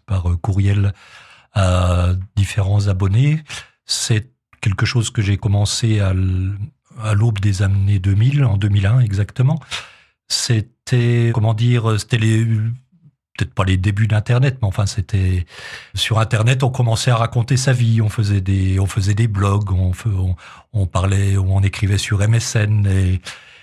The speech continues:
moi, j'ai choisi de, de faire, euh, la, la formule, euh, courriel, et donc d'envoyer une lettre, d'abord à, à un ami, puis à deux amis, puis à trois amis, puis, euh, petit à petit, ça s'est, ça s'est développé jusqu'à aujourd'hui où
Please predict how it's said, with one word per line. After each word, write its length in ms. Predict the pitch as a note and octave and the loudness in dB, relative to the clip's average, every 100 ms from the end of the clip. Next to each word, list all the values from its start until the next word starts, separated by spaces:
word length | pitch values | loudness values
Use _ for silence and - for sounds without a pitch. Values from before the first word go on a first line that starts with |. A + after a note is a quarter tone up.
| _ | _
moi, 160 | B2 C3 | 0 2
j'ai 140 | B2+ | 2
choisi 340 | A2+ - G#2+ B2 | 0 0 0 2
de, 200 | A2 G2+ | 0 0
de 120 | G#2 | -2
faire, 440 | - A#2 A2 G2 | -2 -2 -2 0
euh, 40 | F#2+ | 0
la, 280 | F2+ F2+ F2+ | 0 -2 -2
la 140 | F#2 | -2
formule, 520 | - G2 G2 G#2+ G2+ F#2 | -2 -2 0 0 0 0
euh, 400 | F2+ F2 F2 F2+ | 0 0 0 -2
courriel, 680 | - - G2 C#3 F#3 F#3 C3 | -2 0 2 2 2 0 0
et 160 | A2+ G#2 | 0 0
donc 260 | A2 C3 - | 2 0 0
d'envoyer 460 | B2+ C3+ B2 A#2+ D3 | 0 2 2 2 2
une 180 | C#3+ A2+ | 2 2
lettre, 400 | B2+ B2+ - - - - - - - - | 0 -2 -14 -16 -20 -20 -20 -20 -18 -4
d'abord 580 | G2+ F#2 G#2+ A2 F#2 F#2+ | -2 0 2 0 0 0
à, 600 | F#2+ F#2+ F#2 F#2+ G2 G2 | 2 2 2 0 0 2
à 40 | |
un 120 | G#2 | 4
ami, 320 | A#2+ A2+ A2+ | 4 4 2
puis 180 | A#2 - | 0 0
à 80 | F#2 | 0
deux 240 | G2 G2+ | 2 2
amis, 300 | A#2+ A2 G#2+ | 2 2 0
puis 180 | A2 G2+ | 0 -2
à 60 | F#2 | -4
trois 300 | - A2 A#2 | -2 0 2
amis, 400 | A2+ G#2 G#2 A2 | 2 2 2 0
puis, 360 | - G2 F#2 | 0 0 2
euh, 100 | F#2 E2+ - _ - | 2 -2 -8 _ -8
petit 280 | G#2+ G#2+ G#2 | -4 -2 -2
à 60 | |
petit, 220 | G2+ - B2+ | -2 0 0
ça 180 | G#2 | 0
s'est, 480 | G2 - G2+ F#2 F#2 | -4 -2 0 2 2
ça 160 | F#2 F#2+ | 0 -2
s'est 180 | - F#2 | -2 0
développé 580 | F2+ F2 F2+ - E3 | 0 0 -2 0 2
jusqu'à 440 | C3+ G#2 - G2 F2+ | 2 0 -2 -2 0
aujourd'hui 600 | F2+ F#2+ F#2+ G2+ A#2 A2 | 0 0 0 2 2 2
où 340 | F#2+ F#2 F2+ | 2 0 -2